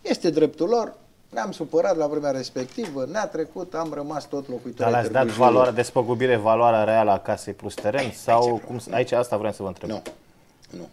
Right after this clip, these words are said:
Speaker 1: Când s-a făcut, uh, evaluatorul, când a venit, a venit în Târgu Jiu și a mers la câteva birouri notariale și a luat,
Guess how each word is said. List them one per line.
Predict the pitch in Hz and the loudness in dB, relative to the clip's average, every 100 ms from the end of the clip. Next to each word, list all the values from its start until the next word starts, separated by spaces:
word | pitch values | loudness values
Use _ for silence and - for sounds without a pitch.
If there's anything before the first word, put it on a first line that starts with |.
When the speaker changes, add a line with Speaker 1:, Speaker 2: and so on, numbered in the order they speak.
| _ _ _ - - - | _ _ _ -20 -20 -14
Speaker 1:
Când | 214 | -8
s-a | 196 | -6
făcut, | 156 127 160 160 | -6 -6 -6 -2
uh, | 143 120 104 82 - - - | 0 0 0 -6 -14 -20 -10
evaluatorul, | 113 127 117 104 143 | -4 -2 -2 0 -2
când | 139 127 | -2 -4
a | 104 | -4
venit, | 95 120 190 | -4 -6 -4
a | 165 | -4
venit | 139 151 156 | -2 -4 -6
în | 143 | -8
Târgu | - 123 104 | -4 -6 -4
Jiu | 104 175 196 | -6 -6 -6
și | - | -4
a | |
mers | 156 160 143 | -4 -4 -2
la | 143 | -4
câteva | 143 131 127 113 | -4 -6 -4 -4
birouri | 107 120 131 | -2 -4 -4
notariale | 113 104 113 170 185 | -6 -6 -2 -2 -4
și | - | -6
a | 165 | -2
luat, | 180 - | -2 -2